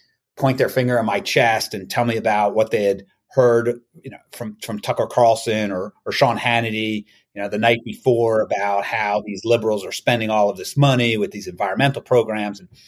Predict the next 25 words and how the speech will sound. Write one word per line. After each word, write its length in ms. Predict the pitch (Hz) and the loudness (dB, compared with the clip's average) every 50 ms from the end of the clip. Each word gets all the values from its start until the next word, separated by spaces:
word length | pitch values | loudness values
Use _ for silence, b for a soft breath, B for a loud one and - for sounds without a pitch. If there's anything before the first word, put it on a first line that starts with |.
| b b b _ - | b b b _ 0
Bloomberg 440 | 120 123 123 120 117 113 110 104 | 2 2 4 4 4 2 2 2
is 80 | 104 101 | -2 -2
trying 200 | - 117 107 101 | -2 -2 -2 -2
to 60 | 98 | -2
do 120 | 98 107 98 | -4 -6 -6
this 180 | 95 - - | -6 -4 -2
nanny 300 | 147 143 143 143 135 127 | 0 2 2 2 2 0
state. 480 | 123 - - 131 123 120 120 117 120 110 | -2 -2 -2 0 2 2 2 0 -2 -4
And 120 | 95 95 B B B B B | -10 -12 B B B B B
I 60 | 123 | 0
kinda, 200 | - 147 131 113 | 2 4 4 6
I, 120 | 117 120 123 | 6 4 4
I 180 | 123 123 123 | 2 2 2
let 220 | 120 127 123 120 - | 2 2 2 2 0
them, 340 | 113 107 104 104 107 107 - | -4 -4 -4 -6 -6 -10 -14
you 80 | 113 | -20
know, 60 | 104 - - - | -20 -20 -6 0
go, 180 | - 117 110 107 - _ _ | 2 2 2 0 -4 _ _
go 160 | - 127 113 | 2 2 2
through 440 | - - - 127 117 117 107 107 104 | 2 0 -4 -2 -2 0 0 -2 -2
their 340 | 101 101 98 95 92 90 - _ _ _ _ _ _ _ _ _ _ _ _ _ _ _ _ _ _ - - | 0 -2 0 0 -2 -4 -8 _ _ _ _ _ _ _ _ _ _ _ _ _ _ _ _ _ _ 0 0
litany 320 | 147 139 131 123 120 117 | 0 0 0 0 2 2
of, 340 | 107 104 101 101 - - - _ _ _ _ _ _ - | 2 2 0 -2 -6 -10 -20 _ _ _ _ _ _ -4
of 160 | 113 110 - | -4 -4 -4
complaints. 580 | - 127 113 110 - 127 120 117 113 110 - | -4 -6 -6 -4 -2 0 0 0 0 -2 -6